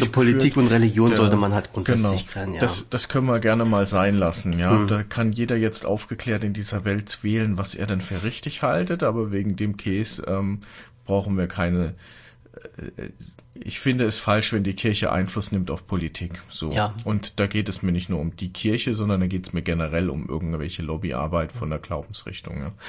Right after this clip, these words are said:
Speaker 2: Es hatte
Speaker 1: So,
Speaker 2: schon mal
Speaker 1: aber
Speaker 2: jemand gesagt, Staat und
Speaker 1: Ja.
Speaker 2: Kirche sollten immer getrennt sein.
Speaker 1: Ja, genau.
Speaker 2: Ja.
Speaker 1: Bin ich fester Meinung.
Speaker 2: Hm.
Speaker 1: Mm, aber das kannst du ja auch,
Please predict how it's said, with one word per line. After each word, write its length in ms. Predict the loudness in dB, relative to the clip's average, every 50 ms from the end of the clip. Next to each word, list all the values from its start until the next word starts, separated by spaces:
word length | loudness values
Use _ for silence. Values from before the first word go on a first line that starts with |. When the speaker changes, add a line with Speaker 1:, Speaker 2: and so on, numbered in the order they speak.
| -12 -8 -4
Speaker 2:
Es 140 | -2 0 2
hatte 100 | 4 4
Speaker 1:
So, 80 | 6
Speaker 2:
schon 100 | 6 8
mal 60 | 8 8
Speaker 1:
aber 80 | 6
Speaker 2:
jemand 280 | 6 6 4 2 2 2
gesagt, 440 | 2 2 2 2 0 0 0 -2 -2
Staat 320 | 0 0 0 0 0 0
und 80 | 0 0
Speaker 1:
Ja. 60 | 0
Speaker 2:
Kirche 360 | 0 0 0 0 0 0 -2
sollten 300 | -2 0 0 -2 -2 -2
immer 200 | 0 0 0 0
getrennt 460 | -2 -4 -6 -4 -4 -6 -6 -6 -6
sein. 320 | -8 -8 -8 -8 -10 -12 -14 -16 _ -6 -2
Speaker 1:
Ja, 220 | 0 2 2 2
genau. 380 | 2 0 0 2 0 0 -2 -4 -6
Speaker 2:
Ja. 200 | -8 -8 -8 -8 -12 -18 -20 -20 -20 -20 _ _ -20 -20 -20 -20 _ _ _ _ -16 -8 -4
Speaker 1:
Bin 120 | -2 0
ich 140 | 0 0 -2
fester 320 | -2 -4 -2 -2 0 0
Meinung. 440 | 2 2 2 2 0 0 0 0 0
Speaker 2:
Hm. 220 | 0 0 0 -2 -4 -8 -14 -16 -18 -18 -18 -18 -18 -20 -20 -20 -20 -20 -20 -10 -2
Speaker 1:
Mm, 460 | 0 2 4 4 6 4 4 2 0 -4 -10 _ _ -20 -20 _ _ _ -20 -20 -20 -14 -10 -10 -8 -6
aber 120 | -2 0
das 140 | 0 0 2
kannst 300 | 2 0 0 0 0 2
du 60 | 2
ja 240 | 4 4 2 4 4
auch, 360 | 4 4 4 2 -2 -10 -14